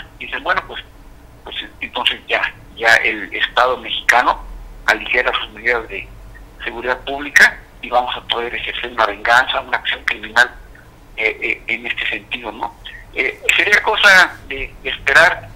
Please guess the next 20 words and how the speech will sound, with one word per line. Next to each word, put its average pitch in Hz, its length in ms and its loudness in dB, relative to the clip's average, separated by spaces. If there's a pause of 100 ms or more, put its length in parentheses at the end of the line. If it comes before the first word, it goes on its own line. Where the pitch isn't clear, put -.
(380)
los 135 180 0
resultados 147 560 0
de 131 60 -12
las 120 260 0
investigaciones 123 720 -6
y 139 60 -8
los 117 120 -14
peritajes, 131 520 0 (720)
porque 135 340 0
sí, 175 220 -2 (180)
sí, - 300 -6 (240)
ah, 113 220 4 (180)
toca 151 340 2
el 127 140 -2
solo 175 300 2
hecho 160 180 -4
de 123 120 -10
que 127 140 -10
los 123 200 -8
señores 127 340 -6